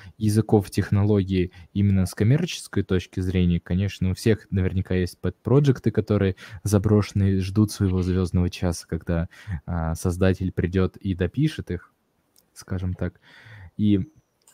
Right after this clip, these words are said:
м, вот в целом функциональный,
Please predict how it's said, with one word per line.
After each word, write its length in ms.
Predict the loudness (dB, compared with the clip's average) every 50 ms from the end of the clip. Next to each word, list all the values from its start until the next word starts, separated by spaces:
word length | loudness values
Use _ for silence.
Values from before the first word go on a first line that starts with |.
| -20 -20 _ _ _ _ _ _
м, 840 | 0 4 6 6 6 6 6 6 4 4 4 4 4 2 2 -2 -4 _ _ _ _ _ -4
вот 340 | 0 2 2 2 0 -2 -14 _ -20 -20 _ _ -20
в 100 | -18 -14
целом 580 | -4 2 4 6 6 6 6 4 2 0 -4 -8 _ -20 _ _ _ _ _ _ _ _ _ _ _ _ _ _ -20
функциональный, 960 | -8 -4 -4 -4 -4 -2 0 0 2 4 4 4 4 4 4 2 0 -2 -6